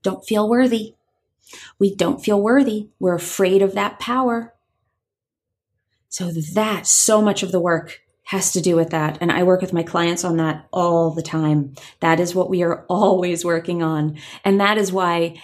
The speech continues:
having a live coach is so, so important.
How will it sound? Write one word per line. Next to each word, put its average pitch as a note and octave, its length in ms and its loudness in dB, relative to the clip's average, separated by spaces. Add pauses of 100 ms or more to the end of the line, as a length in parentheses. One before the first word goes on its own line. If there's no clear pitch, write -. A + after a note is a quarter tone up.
(160)
having F#3 500 -2
a E3 140 0
live F3+ 540 0
coach - 680 -2
is F3+ 240 -2
so, F#3 360 4
so E3+ 240 0
important. D#3+ 760 -2